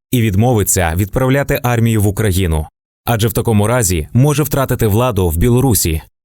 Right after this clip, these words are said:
Враховуючи, що російські війська вже розгорнуті в Білорусі й туди прямують диверсійні групи, ризик відсторонення від Лукашенка дуже високий. Аналітики припускають, що Р Ф влаштує в Білорусі озброєні провокації,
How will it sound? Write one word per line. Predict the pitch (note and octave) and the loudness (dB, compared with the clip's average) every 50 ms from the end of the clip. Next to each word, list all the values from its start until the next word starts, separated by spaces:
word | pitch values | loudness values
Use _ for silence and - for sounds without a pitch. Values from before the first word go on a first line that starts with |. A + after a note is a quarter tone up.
| _ _ _ - | _ _ _ -2
Враховуючи, | G#2+ A2+ A#2 G#2+ - B2 A#2 A2 G#2+ G#2 G2 - G#2 | 0 0 0 0 0 2 2 4 2 2 2 0 -2
що | - - A2+ A2 G#2 G2+ | -2 0 0 0 2 2
російські | G#2 G#2 G2 - A2 F#2+ - A2 G#2 | 2 0 0 0 0 -2 0 0 0
війська | G#2+ G2+ - - A#2+ A2 G2+ | 0 0 0 0 0 0 0
вже | F#2+ F#2 F#2+ B2+ A#2+ G#2 | 0 0 0 0 0 2
розгорнуті | G2 F2+ F2 G#2+ G#2+ G#2 F#2 F#2+ F2 G2 F#2+ | 0 0 0 0 0 0 0 0 0 -2 -2
в | |
Білорусі | D#2+ G2 F#2+ G2 G2+ A#2 B2+ C3 - - F#2 | 0 2 2 2 2 2 2 0 0 0 0
й | E2+ D#2+ | -2 0
туди | - B2 G#2+ B2 A#2+ | 0 0 0 0 0
прямують | - A#2 A2 G#2+ A2+ A2 G#2 G2 | 0 0 0 2 2 2 0 0
диверсійні | F2+ G2+ G2+ G2 - - A2+ G2+ F#2+ F#2 | 0 0 0 0 0 2 2 2 2 2
групи, | F2 G#2 C3 C3 - F#2+ E2+ D#2+ - - - _ _ - | 0 0 0 0 0 0 -2 -2 -4 -6 -14 _ _ -4
ризик | A#2 A#2 B2+ B2+ G#2+ A2+ A2 G2+ | 0 0 2 2 2 2 2 2
відсторонення | A2+ G#2+ - - C3 B2+ C3 A#2+ G2+ F#2+ F2+ F2+ | 2 0 0 0 0 0 2 2 0 0 0 0
від | F#2 F#2 | 0 0
Лукашенка | F#2+ F#2+ - G2 - - B2+ B2+ B2 - G2+ F2 E2 D2+ - | 0 0 0 -2 -4 -2 -2 0 0 0 0 -2 -2 -2 -2
дуже | A2+ A#2+ B2+ D3+ C3 B2+ C3+ | 0 2 2 2 2 2 0
високий. | B2 B2+ - - - - - - F2 D#2+ D2+ - - _ _ _ - | 0 0 0 0 0 -2 0 -2 -2 -2 -4 -6 -10 _ _ _ -4
Аналітики | A#2 A#2 A2+ A#2 A#2+ B2 A#2+ A#2 - A#2 | -2 0 0 2 0 0 -2 -2 -2 -2
припускають, | - A2 G2+ - G#2 - - C3 B2+ A#2+ G2+ F2+ D#2+ - - | -2 -2 -2 0 -2 -2 0 0 0 0 0 0 -2 -4 -8
що | - - - - C3 B2 | -6 -6 -4 -2 0 0
Р | A2+ A2+ A#2+ | 0 2 2
Ф | C3 B2 - | 0 0 0
влаштує | G#2+ G#2+ G2 - - C#3 C3+ B2+ A#2 | 0 0 0 0 0 2 2 2 2
в | G#2 | 2
Білорусі | A2+ A2+ A2+ A#2+ C3 B2+ - - A#2+ | 2 2 2 2 2 2 2 2 2
озброєні | A2+ A2+ F#2+ F2+ F2+ B2+ C3+ C3 B2 B2 B2 | 2 2 0 0 0 0 0 2 2 2 0
провокації, | - B2 B2 A#2+ B2 B2 D3 C3+ A2 - - F#2 E2 D#2+ D#2 D2+ | 0 0 0 0 0 0 0 -2 0 0 -2 -2 0 -2 -2 -4